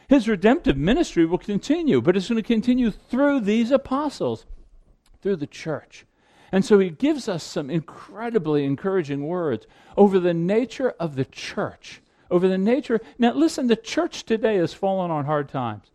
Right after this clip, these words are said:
Some statistics say as many as seventy-five percent of people don't go regularly to church. The church has been seen kind of a bit like a dinosaur. We need something new in our day, something new in our time.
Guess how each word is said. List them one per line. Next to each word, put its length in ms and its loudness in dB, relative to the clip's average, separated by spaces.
Some 300 2
statistics 920 -2
say 320 0
as 160 -4
many 300 0
as 80 0
seventy-five 720 0
percent 300 -8
of 100 -4
people 200 2
don't 260 -2
go 180 6
regularly 540 0
to 160 -10
church. 560 -10
The 140 2
church 320 -4
has 140 -6
been 200 -2
seen 440 -4
kind 320 -6
of 80 -2
a 40 -4
bit 320 2
like 220 -4
a 80 0
dinosaur. 800 0
We 160 0
need 220 -2
something 500 0
new 280 4
in 100 0
our 180 2
day, 380 0
something 480 2
new 200 0
in 80 -2
our 160 0
time. 400 -2